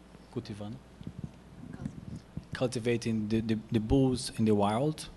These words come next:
when the farmers didn't have fences. And they start doing some kind of party to,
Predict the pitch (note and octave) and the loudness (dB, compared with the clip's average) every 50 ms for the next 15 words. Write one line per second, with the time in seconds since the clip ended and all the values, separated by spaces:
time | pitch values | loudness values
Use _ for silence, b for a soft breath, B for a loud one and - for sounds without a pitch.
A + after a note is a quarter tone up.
0 | - - A#2 A2+ A2 A2 G#2+ G#2 G#2+ G#2 - - - G#2+ G#2 G#2+ G#2 G#2 G2+ G2 | -10 -4 0 2 4 4 4 4 4 4 2 2 2 2 2 2 2 2 0 -2
1 | - - - - - B2+ A#2 A#2 G#2+ - - - A2+ G2+ G#2 - - - A#2+ A2 | -4 -6 -8 -4 2 4 4 4 4 2 0 0 0 -2 -2 -4 -4 0 2 2
2 | B2+ E3 D#3+ - - - - - - - B B B B B B B B B B | 2 2 0 -2 -6 -8 -8 -8 -8 -10 B B B B B B B B B B
3 | B B B B - A2 A2+ A#2+ A#2 - - - C3 C3+ B2+ C3+ B2+ B2+ C3 B2+ | B B B B 4 6 8 8 6 8 10 12 12 12 12 10 6 6 8 8
4 | B2 B2+ A#2+ A#2+ - B2+ A#2+ A#2+ A#2 A#2 A2+ A2+ A#2 A#2 A#2+ A#2 A#2 A2+ - - | 8 6 4 4 2 4 4 6 6 4 4 2 4 4 6 8 8 6 6 2
5 | - - - - - - - - - - - C3 D3+ E3+ D#3+ - - A#2+ G#2 G2+ | -6 -14 -18 -20 -20 -20 -20 -20 -6 0 2 4 6 6 6 4 2 0 0 0
6 | G2+ - A#2+ G#2 G2+ | 0 0 0 -2 -2